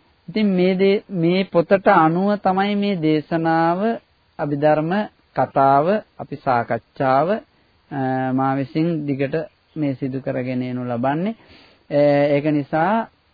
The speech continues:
හැම දිනාටම මේ උතුම් අභිධර්ම කතාව ශ්‍රවණය කර ගැනීමෙන් රැස් කරගත්තා වූ උත්තුංග පිනක් ඒකාන්තයෙන්ම යාව නිබ්බාණය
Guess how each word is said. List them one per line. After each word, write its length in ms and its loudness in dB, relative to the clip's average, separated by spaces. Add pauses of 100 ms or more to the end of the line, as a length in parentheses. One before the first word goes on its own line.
(760)
හැම 200 0
දිනාටම 680 0 (600)
මේ 240 2
උතුම් 380 -2 (1040)
අභිධර්ම 560 2
කතාව 520 0 (180)
ශ්‍රවණය 560 0
කර 200 -4
ගැනීමෙන් 640 -6 (180)
රැස් 280 -2
කරගත්තා 840 -2
වූ 360 -10
උත්තුංග 760 -2
පිනක් 360 -6 (1120)
ඒකාන්තයෙන්ම 1120 -2 (840)
යාව 380 4
නිබ්බාණය 720 0